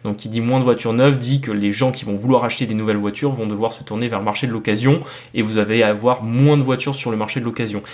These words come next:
Et naturellement, vous avez une augmentation du prix pour la même voiture que vous auriez peut-être achetée il y a deux ou trois ans.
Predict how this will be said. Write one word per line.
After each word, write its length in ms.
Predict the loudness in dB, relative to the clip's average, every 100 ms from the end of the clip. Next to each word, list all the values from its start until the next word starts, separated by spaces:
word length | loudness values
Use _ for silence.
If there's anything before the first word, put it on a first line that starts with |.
| -18 -2
Et 300 | 2 2 -2 -2
naturellement, 640 | 0 2 2 2 4 2 0
vous 120 | -4 -2
avez 140 | 0
une 120 | 2
augmentation 540 | 2 2 0 -2 -2 -4
du 140 | -4
prix 260 | 0 0 0 -4
pour 100 | 0
la 100 | 0
même 160 | 0 0
voiture 340 | -2 -2 -4
que 60 | -4
vous 100 | -6
auriez 80 | -4
peut-être 420 | -4 -4 -6 -4
achetée 280 | -6 -4 -2
il 80 | -2
y 60 |
a 40 | -2
deux 120 | 0
ou 100 | -2
trois 300 | 0 0 2
ans. 160 | 0